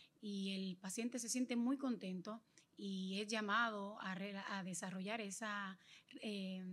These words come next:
relación de confianza. El coordinador funge como guía para cada uno de los pacientes, porque en cada etapa del proceso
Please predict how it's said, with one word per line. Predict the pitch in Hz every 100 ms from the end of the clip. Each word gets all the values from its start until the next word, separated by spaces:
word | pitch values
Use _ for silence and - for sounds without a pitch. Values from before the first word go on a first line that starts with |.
| 185
relación | 202 233 220 190 - 226 233 226 226 -
de | 208
confianza. | 233 202 185 214 202 208 196 - 185 185 -
El | 233
coordinador | 226 247 233 226 240
funge | 285 302 285 269
como | 220 202 196
guía | 175 220 196 180 - _ _ _ _ _ _
para | 214 202
cada | 190 202
uno | 202 208
de |
los | 208 196
pacientes, | - 190 196 185 175 175 - _ _ _ _
porque | 220 202 196 208 202 196 190 196 - _
en | - 208
cada | 208 220
etapa | 226 247 254 240
del | 220
proceso | 214 202 262 254 247 214 214